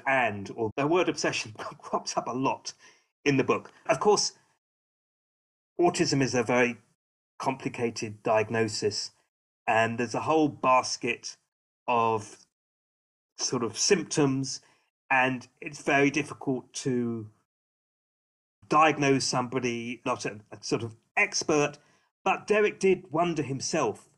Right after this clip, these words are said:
whether he was autistic. So I found some documentation where he suggests as much to various people. And, um, although you say extreme concentration is one criterion,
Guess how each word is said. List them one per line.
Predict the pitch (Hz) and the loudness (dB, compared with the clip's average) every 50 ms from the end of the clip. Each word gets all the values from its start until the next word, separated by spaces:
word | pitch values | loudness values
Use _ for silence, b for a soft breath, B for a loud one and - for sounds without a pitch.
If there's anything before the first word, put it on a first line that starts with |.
| _ _ _ _ _ _ - | _ _ _ _ _ _ -2
whether | 135 127 117 123 | -2 0 0 0
he | 110 117 | -4 -4
was | 120 113 104 | -4 -6 -6
autistic. | 117 107 107 - 117 104 - 113 - | -6 -6 -6 -6 -8 -8 -10 -12 -10
So | - 127 | -6 -2
I | 117 113 | -2 -2
found | 107 - - 143 147 147 143 135 131 117 | -2 0 0 2 4 4 4 2 0 -2
some | - - 143 127 120 117 113 110 - | -4 -2 -2 -2 -2 -2 -6 -6 -4
documentation | - 139 127 - - 120 117 117 - 127 127 113 - - 120 117 | -4 -4 -4 -4 -8 -10 -10 -6 -2 -2 -2 -2 -4 -8 -10 -4
where | 127 127 123 120 120 117 113 - b b b b b b b b _ _ _ _ _ _ _ _ - | -2 0 2 2 2 0 -2 -6 b b b b b b b b _ _ _ _ _ _ _ _ 0
he | 143 131 123 123 123 120 117 - _ _ _ _ _ _ _ _ - | 0 2 2 0 -2 -6 -10 -12 _ _ _ _ _ _ _ _ -6
suggests | - - 147 131 - 165 151 147 - - 143 | -4 -2 0 0 2 2 2 2 2 2 0
as | 123 - - | 0 0 0
much | 123 107 92 - - - - | -4 -4 -4 -6 -10 -16 -12
to | - 120 | -10 -6
various | 104 123 120 117 110 107 101 - | -2 -2 0 2 2 2 0 -2
people. | - - 127 117 104 - - - - - _ _ _ _ _ _ _ _ _ _ _ _ _ _ _ _ _ - | -4 -6 -6 -6 -6 -8 -12 -16 -18 -18 _ _ _ _ _ _ _ _ _ _ _ _ _ _ _ _ _ 2
And, | 151 147 147 147 143 143 135 - - - - _ _ _ _ _ _ _ _ _ _ _ | 4 4 4 4 4 0 -2 -4 -8 -12 -14 _ _ _ _ _ _ _ _ _ _ _
um, | 135 131 139 135 | -2 -2 -2 0
although | 156 156 160 202 | 2 2 4 4
you | 202 202 170 | 4 4 2
say | - - 165 151 147 139 127 120 - - _ _ _ _ _ _ - | 2 2 2 2 2 2 0 -4 -8 -14 _ _ _ _ _ _ -12
extreme | 139 - - 165 147 127 | -10 -4 0 0 0 0
concentration | - - 147 139 - - - 185 190 185 190 - 180 160 147 - | 0 -2 -4 -4 -6 -6 -2 0 0 0 0 -4 -6 -8 -8 -6
is | 151 135 120 110 | -6 -6 -6 -2
one | 143 147 139 135 131 | 0 0 0 0 0
criterion, | - - 156 139 123 - - - 151 135 135 135 143 | -2 -4 -2 -2 -2 -2 -2 -2 0 0 0 0 -2